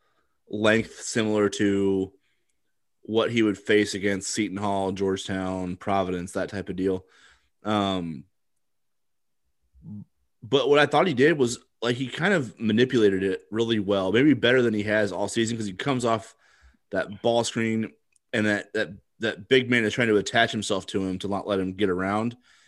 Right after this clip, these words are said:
And e-, even on switches, even on switches where he would, he would just get a step and he would kinda slow play it a little bit and then get to maybe fifteen feet and then burst all the way to the rim.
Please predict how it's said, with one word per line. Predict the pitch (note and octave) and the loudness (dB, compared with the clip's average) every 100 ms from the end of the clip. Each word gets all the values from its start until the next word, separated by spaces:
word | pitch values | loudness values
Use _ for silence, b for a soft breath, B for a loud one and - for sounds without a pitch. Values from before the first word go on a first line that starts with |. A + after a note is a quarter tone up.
| b b _ | b b _
And | G#2 G#2+ G2+ G2 | -2 0 0 -2
e-, | - G#2+ | -8 -18
even | C3 F#3 F#3+ | -10 0 2
on | D#3+ | 4
switches, | B2 - C#3 G2+ | 2 2 2 4
even | B2 D3+ | 2 2
on | D3+ A#2+ | 2 0
switches | - C3+ B2+ C3+ | 2 2 2 0
where | C3+ A#2+ | 2 2
he | A#2 | 2
would, | B2+ A2 F#2 | 2 2 -2
he | A2+ A#2 | -2 0
would | G#2+ | 0
just | G2+ - | -2 -2
get | A2+ | -2
a | F2+ | -2
step | - A#2 F2+ - _ _ _ _ _ | 0 0 0 -4 _ _ _ _ _
and | - A2+ | -4 2
he | B2+ | 2
would | A#2 | 2
kinda | E3 C#3+ | 0 0
slow | G#2 - - C#3+ | 0 -4 2 2
play | D#3 C3+ | 4 4
it | B2 | 4
a | B2 | 4
little | C3 C3 | 2 4
bit | C3+ C#3+ - _ _ _ _ - | 4 4 0 _ _ _ _ -2
and | A2 A#2 | 0 2
then | A2+ A2 G2+ F2 | 2 0 -2 -4
get | C3+ - | -6 -4
to | - | -2
maybe | C3 A2+ | 0 0
fifteen | - C#3+ - C3+ | 0 -2 0 -2
feet | A#2 B2+ C#3 G#2+ | 0 0 0 0
and | G#2 | 0
then | A2+ G#2 | 2 2
burst | G2 E2+ - - | 0 0 -6 -6
all | G2 G#2+ | -2 2
the | |
way | G#2 | 4
to | F#2+ | 2
the | F#2 | 0
rim. | F2 D#2+ | -4 -10